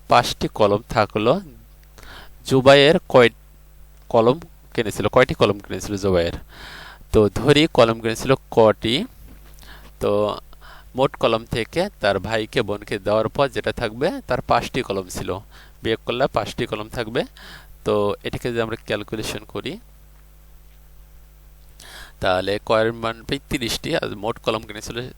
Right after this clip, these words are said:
তিনি তিরিশটি। তারপর দুই অঙ্ক বিশিষ্ট কোনো সংখ্যার অঙ্কদের সমষ্টির সাথে সাত যোগ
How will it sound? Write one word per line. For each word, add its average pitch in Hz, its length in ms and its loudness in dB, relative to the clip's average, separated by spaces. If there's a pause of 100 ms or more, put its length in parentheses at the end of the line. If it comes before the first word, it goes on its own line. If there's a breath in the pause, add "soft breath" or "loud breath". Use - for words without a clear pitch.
(120)
তিনি 120 260 -10 (500 loud breath)
তিরিশটি। 110 480 -4 (1160 loud breath)
তারপর 101 400 -2 (120)
দুই 151 200 -2
অঙ্ক 156 160 -4
বিশিষ্ট 139 400 -4
কোনো 104 220 -6
সংখ্যার 110 400 -4
অঙ্কদের 107 400 -4
সমষ্টির 104 480 -10
সাথে 107 320 -6
সাত 104 280 -2
যোগ 98 200 -8